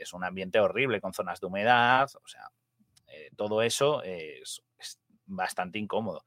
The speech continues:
Entonces, claro, para los, los, mm, vietnamitas que luchaban en el otro bando, pues, eh, les eran, estaban mejor adaptados, estaban, enten-,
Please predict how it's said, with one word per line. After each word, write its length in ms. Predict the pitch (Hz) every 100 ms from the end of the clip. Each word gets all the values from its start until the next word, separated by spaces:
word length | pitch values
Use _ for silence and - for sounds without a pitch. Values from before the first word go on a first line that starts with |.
| _ - _
Entonces, 280 | _ 95 107
claro, 280 | 120 120 95
para 380 | 101 98 92 87
los, 500 | 98 95 90 82 - _ _
los, 460 | 104 90 85 80 104
mm, 320 | 95 87 85
vietnamitas 640 | 92 90 82 95 98 98
que 120 | -
luchaban 440 | 101 98 107 101 104
en 120 | 101
el 60 | 107
otro 160 | 107
bando, 300 | 110 113 139
pues, 320 | 123 113 127 -
eh, 420 | 98 92 78 76 - _ _ _ _ -
les 300 | 104 98 95
eran, 300 | 90 107 98
estaban 300 | - - 87
mejor 220 | 92 - 90
adaptados, 340 | 87 - -
estaban, 420 | - 80 87 90 _ - _ _
enten-, 560 | 101 98 95 98 90